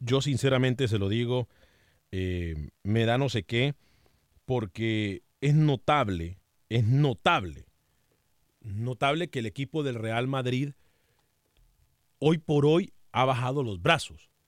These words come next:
Por ejemplo, yo no le digo a usted de que no ha atacado o que no ha tenido el balón Real Madrid. Yo estoy monitoreando el partido también acá, Rookie. ¿Y qué ha tenido? ¿Qué le gusta a usted? Cuarenta y cinco por ciento de posesión ha sido para el equipo de Real Madrid.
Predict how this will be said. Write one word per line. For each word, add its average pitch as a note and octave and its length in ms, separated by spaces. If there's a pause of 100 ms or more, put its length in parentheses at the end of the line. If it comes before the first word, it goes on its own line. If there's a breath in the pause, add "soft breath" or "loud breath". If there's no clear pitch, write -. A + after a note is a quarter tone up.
(240)
Por A#2+ 100
ejemplo, E3+ 280 (180)
yo A#2 200
no C#4 80
le A#3 80
digo F3 220
a - 20
usted D#3 400 (100)
de C#3 160
que C3 140
no C3 140
ha E3+ 40
atacado E3 460
o B2+ 80
que C3 80
no - 80
ha D3+ 80
tenido D#3 320
el C#3 80
balón A#2+ 360
Real G2+ 160
Madrid. F#2+ 220
Yo A#2 80
estoy D3+ 140
monitoreando C#3 500
el C#3 80
partido B2+ 320
también G#2+ 280
acá, A#2 200
Rookie. A2+ 360 (500)
¿Y C#3+ 80
qué G3 120
ha F#3 40
tenido? F#3 380
¿Qué F3+ 80
le F3 80
gusta D3+ 300
a - 20
usted? F#2 340
Cuarenta D#3 380
y C3 60
cinco F#3+ 380
por A#2+ 140
ciento D#3+ 300
de C#3 80
posesión A2+ 400
ha A#2 40
sido C#3 200
para G#2+ 140
el F#2+ 40
equipo A2+ 300
de G#2 60
Real G2+ 140
Madrid. G2 320